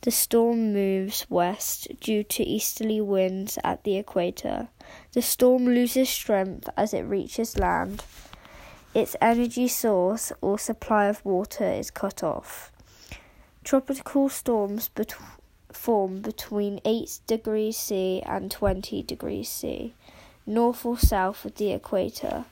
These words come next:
over sea, but not over land, but not over the equator, sorry.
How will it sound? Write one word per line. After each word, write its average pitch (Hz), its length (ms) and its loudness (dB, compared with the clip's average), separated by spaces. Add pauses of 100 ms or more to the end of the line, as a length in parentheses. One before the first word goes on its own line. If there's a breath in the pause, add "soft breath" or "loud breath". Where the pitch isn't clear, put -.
(800 soft breath)
over 208 320 4
sea, 185 640 0
but 185 160 2
not 202 400 -4
over 208 600 2
land, - 600 -2 (960 soft breath)
but 196 120 -2
not 196 280 -2
over 190 240 0
the 175 140 -2
equator, - 480 -6
sorry. 82 360 -8